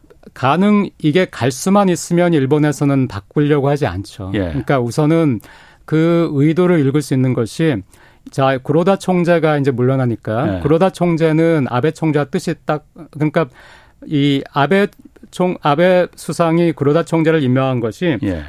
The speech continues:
Speaker 1: 구로다 총재는 자기 자신의 이 총재가 되기 전에 그 에이디비, 아시아 개발 은행 총재였는데 그때 이미, 어, 그 전직 관료로서
Speaker 2: 예.
Speaker 1: 또 경제인으로서 자기의 소신이 일본이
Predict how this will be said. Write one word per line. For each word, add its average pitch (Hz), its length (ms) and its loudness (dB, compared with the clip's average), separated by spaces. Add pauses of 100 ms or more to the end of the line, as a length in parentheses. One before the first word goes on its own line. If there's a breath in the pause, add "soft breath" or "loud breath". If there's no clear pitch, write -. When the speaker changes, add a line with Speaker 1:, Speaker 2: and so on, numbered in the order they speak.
Speaker 1:
구로다 185 340 2
총재는 170 680 0
자기 143 340 -2
자신의 151 500 -2
이 135 160 -2
총재가 196 400 0
되기 160 200 0
전에 151 420 0
그 120 380 -2
에이디비, 131 440 0
아시아 120 240 0
개발 139 260 0
은행 131 260 2
총재였는데 123 680 -2 (420 loud breath)
그때 196 300 0
이미, 196 340 2 (200)
어, 131 540 0
그 127 540 0
전직 151 320 0
관료로서 127 760 0
Speaker 2:
예. 104 80 -4
Speaker 1:
또 120 280 0
경제인으로서 131 1080 0 (340 loud breath)
자기의 139 340 0
소신이 175 640 0 (540 soft breath)
일본이 190 420 2